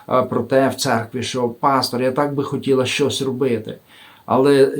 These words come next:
ну, і вже я слаба силами, і, ну, і погано, не дуже добре бачу, що би я могла робити?» І я кажу: «Ви могли би бути молитовником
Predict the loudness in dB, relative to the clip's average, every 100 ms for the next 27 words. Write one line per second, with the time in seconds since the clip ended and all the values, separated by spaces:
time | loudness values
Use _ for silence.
0 | -2 2 4 4 4 -2 2 6 6 6
1 | 0 0 0 0 2 2 4 4 2 2
2 | 0 2 4 4 2 4 8 6 4 0
3 | 0 2 2 2 0 -2 -2 -4 -2 0
4 | 0 0 0 0 -2 -6 -10 -14 -12 -8
5 | 4 6 6 4 4 2 2 -2 -4 -4
6 | -6 -10 -14 -20 _ _ _ _ -4 0
7 | 0 -2 -2 -2 0 0 2 2 2 4
8 | 2 0 -2 2 2 2 0 -2 0 -2
9 | 2 4 4 0 -6 -8 -10